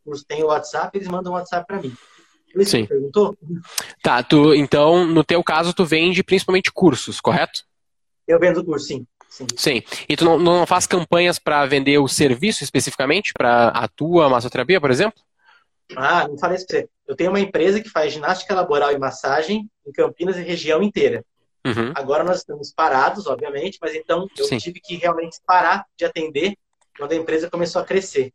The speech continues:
Speaker 2: Uhum.
Speaker 1: Então, eu
Speaker 2: Entendi.
Speaker 1: tive que deixar o plano A é a empresa, o plano B é curso e o plano C é atendimento. Uma hora eu tive que
Speaker 2: Sim.
Speaker 1: matar um dos três.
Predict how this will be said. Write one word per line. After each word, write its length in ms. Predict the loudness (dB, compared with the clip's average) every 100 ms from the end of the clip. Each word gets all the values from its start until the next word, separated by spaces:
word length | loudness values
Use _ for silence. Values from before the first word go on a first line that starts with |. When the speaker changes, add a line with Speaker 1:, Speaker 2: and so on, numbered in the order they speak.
| _ _ _ -4
Speaker 2:
Uhum. 360 | -2 -2 -4 -8 _ _ _ -18
Speaker 1:
Então, 140 | -8 -4
eu 60 |
Speaker 2:
Entendi. 180 | 2 4
Speaker 1:
tive 140 | 4 2
que 80 |
deixar 200 | 0 0
o 100 | -2
plano 340 | -2 -4 -2 2
A 240 | 2 0
é 80 | -2
a 80 | -4
empresa, 460 | -4 -4 0 2 0
o 40 |
plano 280 | -2 -4 -4
B 180 | -2 -4
é 80 | -2
curso 340 | -2 -2 -4 -12 -14 _ _ _ _
e 60 | -6
o 60 |
plano 180 | 0 0
C 180 | 0 0
é 40 |
atendimento. 640 | 0 2 0 2 0 -2 -8
Uma 160 | -2
hora 100 | 0
eu 60 | 0
tive 140 | -4
que 60 | 0
Speaker 2:
Sim. 80 | 2
Speaker 1:
matar 320 | 2 0 -2
um 80 | -2
dos 140 | -8
três. 460 | -6 -4 -6 -10